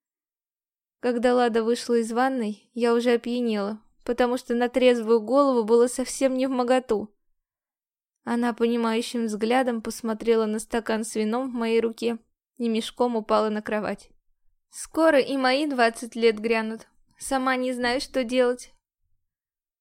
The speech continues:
Наверное, меня не будет рядом».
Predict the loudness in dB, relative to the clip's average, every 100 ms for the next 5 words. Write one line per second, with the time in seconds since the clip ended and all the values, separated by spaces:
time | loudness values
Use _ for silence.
0 | _ _ _ _ -12 -8 -4 -2 -2 -2
1 | -8 -10 -12 -6 -4 -2 -2 0 0 0
2 | -4 -4 -4 -10 -14